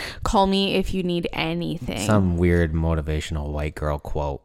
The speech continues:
Speaker 1: But
Speaker 2: But
Speaker 1: then it
Speaker 2: then
Speaker 1: has, like, she's got, like, pencils, erasers, like, whatever. It's a pretty basic, like, tutoring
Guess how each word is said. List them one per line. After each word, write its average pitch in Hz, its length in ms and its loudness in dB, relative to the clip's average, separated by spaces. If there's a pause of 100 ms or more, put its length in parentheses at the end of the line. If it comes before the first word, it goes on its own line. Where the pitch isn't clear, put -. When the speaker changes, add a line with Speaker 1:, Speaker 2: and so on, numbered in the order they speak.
(120)
Speaker 1:
But 311 120 8
Speaker 2:
But - 80 -6
Speaker 1:
then - 140 6
it 359 120 6
Speaker 2:
then 311 80 2
Speaker 1:
has, 294 240 6
like, 269 440 4
she's 269 260 -2
got, 285 200 4
like, 277 180 2
pencils, 196 600 2
erasers, 170 640 0
like, 196 200 0
whatever. 277 400 4
It's 196 300 0
a 220 60 0
pretty 269 340 6
basic, 202 460 4
like, 175 280 0
tutoring 190 840 6